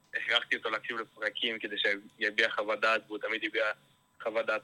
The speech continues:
הכי כנה שיש, ועזרנו להוציא את הנתונים, כל נתונים ששמעתם, אה, זה דרכו. אמ, תודה לכל מי שעסק ברדיו, באמת זו פלטפורמה מטורפת לכל החניכים כאן. אמ, בוא'נה, זה היה ח-,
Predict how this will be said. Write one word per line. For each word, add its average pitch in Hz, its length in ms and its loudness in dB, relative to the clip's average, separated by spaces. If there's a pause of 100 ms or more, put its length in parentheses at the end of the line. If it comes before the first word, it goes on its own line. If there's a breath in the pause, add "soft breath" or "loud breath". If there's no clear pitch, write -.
הכי 113 160 -6
כנה 110 240 0
שיש, 110 640 0
ועזרנו 110 480 0
להוציא 107 220 -2
את 107 80 -2
הנתונים, 107 720 -2
כל 120 140 0
נתונים 113 260 0
ששמעתם, 107 600 0 (680 soft breath)
אה, 104 240 4 (160)
זה 95 60 -4
דרכו. 131 500 2 (800 soft breath)
אמ, 107 680 4 (300)
תודה 110 240 4
לכל 139 220 2
מי 147 80 2
שעסק 135 300 0
ברדיו, 120 440 2
באמת 104 220 -6
זו 110 140 -8
פלטפורמה 110 420 -2
מטורפת 104 440 -4
לכל 107 220 0
החניכים 104 540 -2
כאן. 113 280 4 (840 soft breath)
אמ, 107 40 4 (500)
בוא'נה, 147 160 4
זה 120 60 0
היה 110 100 4
ח-, - 120 -4